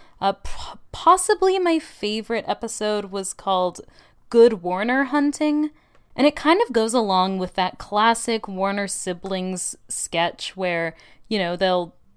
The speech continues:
basically just annoy the shit out of <laughs> anybody who tries to mess with them.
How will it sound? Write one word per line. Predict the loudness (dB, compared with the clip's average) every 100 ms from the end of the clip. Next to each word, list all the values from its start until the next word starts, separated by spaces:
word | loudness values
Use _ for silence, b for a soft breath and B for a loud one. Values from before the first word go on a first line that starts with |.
| _ _ _ 2
basically | 4 4 2 2
just | 0 -4
annoy | -4 -2 -2
the | -2
shit | -4 -2 -2 -2
out | 0 0
of | 0 -2
<laughs> | 2
anybody | 4 6 8 8 6
who | -2
tries | -2 0 0 -2
to | -4
mess | -2 -2
with | -6 -6
them. | -2 -2 -2